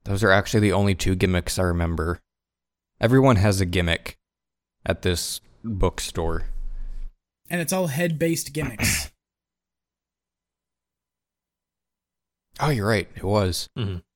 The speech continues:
Speaker 1: Um,
Speaker 3: Everyone's normal from the neck down.
Speaker 1: And this show is kind of just like my adventures at working in a bookstore.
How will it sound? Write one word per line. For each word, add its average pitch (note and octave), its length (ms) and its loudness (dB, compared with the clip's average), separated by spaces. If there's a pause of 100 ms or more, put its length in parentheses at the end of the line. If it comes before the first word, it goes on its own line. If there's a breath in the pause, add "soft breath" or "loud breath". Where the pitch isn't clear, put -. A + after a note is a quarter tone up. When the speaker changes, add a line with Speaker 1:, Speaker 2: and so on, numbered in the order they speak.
(1400)
Speaker 1:
Um, C3 120 6
Speaker 3:
Everyone's A#2+ 320 4
normal G2+ 260 -4
from F#2+ 180 -6
the F2+ 80 -6
neck E2 160 -8
down. - 220 -12 (2250)
Speaker 1:
And D#3 520 6
this E3+ 140 6
show E3 480 8
is B2 140 6
kind G3+ 260 4
of G3 180 6
just - 400 2
like B2+ 580 2 (1080)
my A#2 300 6
adventures B2+ 680 6
at G#2 80 4
working A#2+ 380 2
in A#2 100 6
a G#2+ 60 4
bookstore. F3+ 880 4